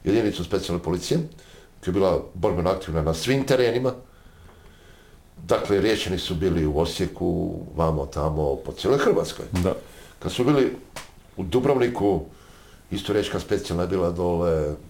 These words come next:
Speaker 1: i ostali, govorimo od devedeset i druge.
Speaker 2: Jesu ti nudili možda da preuzmeš neku zapovjednu dužnost u Ajkulama
Speaker 1: Da.
Speaker 2: ili
Speaker 1: A, dali
Speaker 2: negdje
Speaker 1: smo
Speaker 2: drugdje?
Speaker 1: diljem u Ajkule za zamjenika zap-, e, zapovjednika.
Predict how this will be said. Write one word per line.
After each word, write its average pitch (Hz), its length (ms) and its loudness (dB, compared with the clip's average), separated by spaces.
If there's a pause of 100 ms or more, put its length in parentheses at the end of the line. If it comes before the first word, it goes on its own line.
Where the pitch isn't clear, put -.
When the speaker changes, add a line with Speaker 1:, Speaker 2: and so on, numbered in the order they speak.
(220)
Speaker 1:
i 90 60 -6
ostali, 76 680 -4 (720)
govorimo 82 240 0
od 80 140 -2
devedeset 85 760 -4
i 78 180 0
druge. 92 360 -2 (320)
Speaker 2:
Jesu 113 260 2
ti 123 120 4
nudili 180 320 6
možda 131 280 4
da 113 760 4
preuzmeš 113 380 2
neku 113 220 2
zapovjednu 110 400 4
dužnost 104 420 2
u 104 80 4
Ajkulama 95 600 4
Speaker 1:
Da. 92 40 2
Speaker 2:
ili 92 380 0
Speaker 1:
A, 101 120 4
dali 123 200 4
Speaker 2:
negdje 101 200 4
Speaker 1:
smo 98 80 4
Speaker 2:
drugdje? 104 180 6
Speaker 1:
diljem 104 240 4
u 104 300 2
Ajkule 98 560 2 (320)
za 92 160 -2
zamjenika 90 400 0
zap-, 98 640 0
e, - 20 0
zapovjednika. 85 480 -2